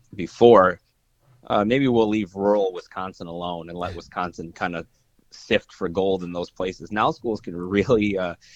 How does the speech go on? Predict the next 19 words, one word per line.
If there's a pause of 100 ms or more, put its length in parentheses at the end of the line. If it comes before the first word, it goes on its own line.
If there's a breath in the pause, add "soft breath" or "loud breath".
(220 soft breath)
it,
you
know,
it's
hard
for
those
kids
to
stay
hidden.
It's
hard
for
anybody
to
stay
hidden
anymore.